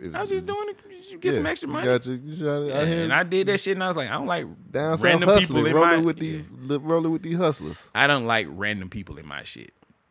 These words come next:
Speaker 2: First person started eating a honey bun in the backseat. I was like, "Mm-mm, shit ain't gonna work." And I only made, like, fifty bucks. So I was like, "Fuck this shit." It was cool. I got to talk to folks.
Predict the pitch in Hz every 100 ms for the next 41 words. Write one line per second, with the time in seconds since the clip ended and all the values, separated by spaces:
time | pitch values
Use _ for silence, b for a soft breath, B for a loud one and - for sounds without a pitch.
0 | _ - 107 101 - 120 110 82 - 98
1 | 95 101 80 110 98 82 80 78 90 82
2 | 95 85 82 76 87 80 98 107 110 101
3 | _ _ _ _ - 80 85 85 87 95
4 | 92 _ _ _ _ _ _ _ _ _
5 | _ _ _ _ _ _ - 113 110 87
6 | 82 95 85 78 76 - 90 73 76 -
7 | - - 80 151 - - - _ 151 -
8 | - _ _ - 269 - 220 269 254 233
9 | 208 175 139 175 - 220 151 170 -